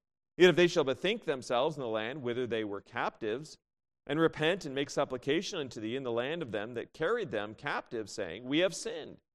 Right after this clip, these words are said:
and have done perversely, we have committed wickedness,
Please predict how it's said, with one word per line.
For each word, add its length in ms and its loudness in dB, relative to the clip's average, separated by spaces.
and 120 4
have 100 4
done 240 4
perversely, 720 0
we 240 0
have 240 4
committed 320 -4
wickedness, 720 -6